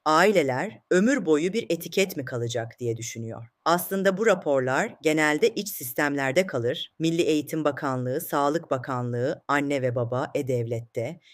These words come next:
iş başvurusu, lise, üniversite sınavı, askerlik gibi alanlara doğrudan yansımaz. Üçüncü, raporlar silinebilir mi? İptal olur mu? Evet, düzenli gelişim gösteren çocuklarda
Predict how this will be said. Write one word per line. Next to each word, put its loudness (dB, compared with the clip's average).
iş -4
başvurusu, -2
lise, -2
üniversite -4
sınavı, -6
askerlik 2
gibi 0
alanlara 0
doğrudan 4
yansımaz. -2
Üçüncü, 0
raporlar 2
silinebilir 0
mi? -4
İptal 2
olur 0
mu? -6
Evet, 4
düzenli 2
gelişim 0
gösteren -2
çocuklarda -6